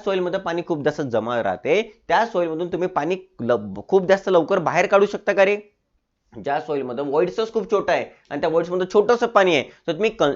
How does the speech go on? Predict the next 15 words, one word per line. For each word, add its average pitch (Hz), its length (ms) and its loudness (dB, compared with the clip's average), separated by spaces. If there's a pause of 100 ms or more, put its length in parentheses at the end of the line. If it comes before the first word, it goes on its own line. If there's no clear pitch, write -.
एक्सटर्नल 185 580 2
फोर्स 180 380 2
लावून, 147 240 0
एक्सटर्नल 170 380 -2
लोड 185 220 6
लावून 180 220 2 (220)
लवकरात 165 440 4
लवकर 208 200 4
पाणी 190 260 0
काढू 202 180 4
शकता 202 240 -6
का? 190 240 2 (220)
नाही, 127 180 0
त्याला 131 180 0
आपण 160 160 -2